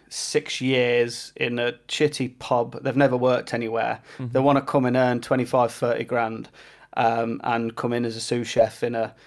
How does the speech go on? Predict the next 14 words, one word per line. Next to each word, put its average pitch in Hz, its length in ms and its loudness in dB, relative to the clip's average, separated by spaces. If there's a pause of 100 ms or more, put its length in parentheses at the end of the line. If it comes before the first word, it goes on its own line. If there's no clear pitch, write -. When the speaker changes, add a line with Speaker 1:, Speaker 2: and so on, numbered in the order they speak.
(200)
Speaker 1:
one 123 200 0
star 117 380 0
or 123 140 -4
three 120 180 -4
rosette. 113 600 -2
<laughs> - 40 -20
It's - 260 -10
like, 113 300 -4
Speaker 2:
Yeah. 147 180 0
Speaker 1:
no. 117 160 -2 (200)
Speaker 2:
No, 110 260 -2
mate. 113 320 2
Speaker 1:
<laughs> - 0 -
No, 208 80 8